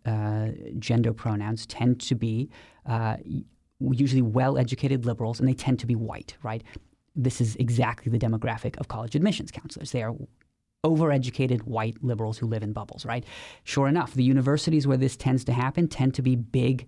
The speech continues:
city-based, um, uh, universities, right? Um, so, you know, if you want some advice, y-, you know, <laughs> I guess, you know, the most sort of, um, mercenary advice is put pronouns in your email. But, you know, if you have some principles, don't do that.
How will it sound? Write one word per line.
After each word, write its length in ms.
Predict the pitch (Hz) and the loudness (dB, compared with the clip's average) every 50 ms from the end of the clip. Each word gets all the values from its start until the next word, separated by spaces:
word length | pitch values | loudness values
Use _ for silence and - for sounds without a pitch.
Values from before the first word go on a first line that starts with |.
| - _ _ | -14 _ _
city-based, 1040 | - - - - - - 139 135 135 131 110 117 113 113 117 117 - - - - - _ _ _ _ _ _ _ - | -10 -8 -6 -2 0 2 4 4 4 4 2 2 0 0 0 -2 -6 -12 -14 -18 -20 _ _ _ _ _ _ _ -2
um, 680 | - 113 110 110 110 110 110 107 110 110 110 113 120 131 - - _ _ - | 0 2 2 2 2 2 2 0 0 0 0 -2 -2 -4 -8 -12 _ _ -4
uh, 280 | 113 110 113 107 - - 113 - _ _ _ _ | -2 -2 -2 -4 -6 -8 -12 -16 _ _ _ _
universities, 800 | - - 127 123 117 113 110 110 107 - - - - - 151 - - | -2 2 2 4 4 2 0 -2 -6 -10 -12 -12 -12 -12 -10 -10 -10
right? 200 | 120 117 117 - - - - - - _ _ - | -10 -10 -10 -12 -18 -20 -20 -20 -20 _ _ 0
Um, 420 | 123 117 117 117 117 113 120 - - - - | 2 2 4 4 4 4 2 0 -4 -10 -12
so, 360 | - - - 139 131 127 135 | -6 -2 2 2 4 2 2
you 140 | - 135 120 | 2 2 2
know, 60 | 117 | 2
if 120 | 113 113 - | 2 2 2
you 120 | 143 147 | 2 4
want 180 | 143 143 139 - | 4 2 0 0
some 160 | - 135 120 | 2 2 2
advice, 680 | 113 107 113 151 170 139 120 131 156 - - - - - - - - _ _ _ _ _ - - | 2 2 2 2 2 2 2 0 0 -2 -4 -8 -10 -14 -18 -20 -20 _ _ _ _ _ -20 -10
y-, 140 | - - - - - | -6 -6 -6 -6 -4
you 120 | - 117 101 | -2 -2 -2
know, 80 | 104 110 117 - - - _ _ _ _ _ - - - - - | -2 -8 -12 -16 -16 -18 _ _ _ _ _ -18 -18 -18 -12 -6
<laughs> 680 | - 117 110 - - _ - 127 - - - - - - | -6 -6 -6 -6 -10 _ -4 -4 -4 -4 -10 -10 -8 -6
I 100 | 127 117 | -6 -2
guess, 300 | 110 139 127 123 - - | 0 0 -2 -2 -2 -2
you 140 | - 127 | 0 0
know, 60 | 120 110 | 0 2
the 140 | 110 131 | 2 4
most 400 | 131 135 143 143 147 135 - - - | 4 4 6 4 4 2 0 -4 -8
sort 240 | - - 139 131 127 | -2 0 2 2 2
of, 160 | 117 107 123 | 2 2 2
um, 420 | 123 120 117 113 113 113 113 113 - | 2 2 2 2 2 0 0 -2 0
mercenary 800 | - 123 120 127 135 143 - - - 113 107 101 98 101 98 104 | 2 2 4 4 4 4 2 0 0 0 0 0 -2 -6 -8 -8
advice 340 | 123 113 107 110 104 110 107 123 | -8 -6 -6 -6 -6 -6 -8 -10
is 60 | 113 | -4
put 180 | - - 113 - | -4 -4 -4 -2
pronouns 360 | - 123 120 110 101 101 - | 0 0 0 0 0 -2 -4
in 80 | 110 110 | -4 -4
your 80 | 104 | -2
email. 280 | 110 107 101 101 107 117 | -2 -2 -4 -2 -2 -2
But, 140 | 120 113 - | 0 2 2
you 60 | 127 | 2
know, 60 | 123 | 2
if 80 | 120 - | 2 2
you 80 | 135 131 | 2 0
have 120 | 131 - | 2 0
some 120 | - 123 | 0 2
principles, 640 | - - - - 139 127 - 123 107 - 98 - - | 2 2 2 2 0 0 0 -2 -2 -2 -6 -6 -2
don't 240 | - 320 - - - | -2 0 0 0 -2
do 80 | - - | -4 -8
that. 320 | - - 147 175 202 | -8 -8 -8 -8 -8